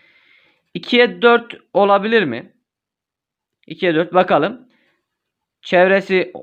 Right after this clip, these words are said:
aynı ipin çevresi olacağı için dörde iki,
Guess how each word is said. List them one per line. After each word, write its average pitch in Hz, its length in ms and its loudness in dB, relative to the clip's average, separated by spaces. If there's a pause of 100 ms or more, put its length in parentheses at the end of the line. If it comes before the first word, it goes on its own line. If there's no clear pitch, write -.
(180)
aynı 175 260 -2
ipin 180 460 -4
çevresi 165 460 0
olacağı 160 340 2
için 165 360 -8
dörde 139 340 2
iki, 160 560 -2